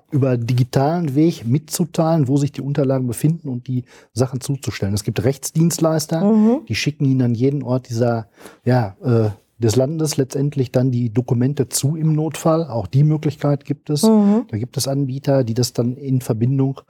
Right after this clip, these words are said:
Speaker 1: machen. Da einfach mal im Internet googeln über das Thema Notfallordner und dann findet man die richtigen Schritte.
Speaker 2: Genau. Und wenn ich das jetzt gar nicht alleine machen will, weil ich sage, „Okay, Papier ist jetzt nicht meine Welt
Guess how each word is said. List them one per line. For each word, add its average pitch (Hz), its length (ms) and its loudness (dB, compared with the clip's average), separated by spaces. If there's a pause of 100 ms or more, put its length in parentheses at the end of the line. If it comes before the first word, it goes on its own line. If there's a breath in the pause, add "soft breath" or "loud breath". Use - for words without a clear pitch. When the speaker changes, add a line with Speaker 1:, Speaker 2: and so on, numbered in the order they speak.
(240 loud breath)
Speaker 1:
machen. 143 520 -2
Da 120 120 0
einfach 139 280 0
mal 123 120 2
im 127 120 2
Internet 127 420 0
googeln 151 560 0 (340 soft breath)
über 120 120 0
das 117 180 0
Thema 120 240 0
Notfallordner 123 640 -2
und 113 60 0
dann 110 60 -2
findet 117 280 0
man 104 100 -2
die 101 80 -2
richtigen 95 400 -12
Schritte. - 300 -6
Speaker 2:
Genau. 185 240 -2
Und 185 120 -2
wenn 214 120 4
ich 233 80 0
das 226 100 2
jetzt 220 180 0
gar 202 140 2
nicht 226 140 0
alleine 202 300 0
machen 208 260 -2
will, 208 100 0
weil 196 80 2
ich 190 60 -2
sage, 185 180 0
„Okay, 170 220 -2
Papier 214 600 0
ist 196 220 -6
jetzt - 340 -2
nicht 233 400 2
meine 226 340 0
Welt 240 380 2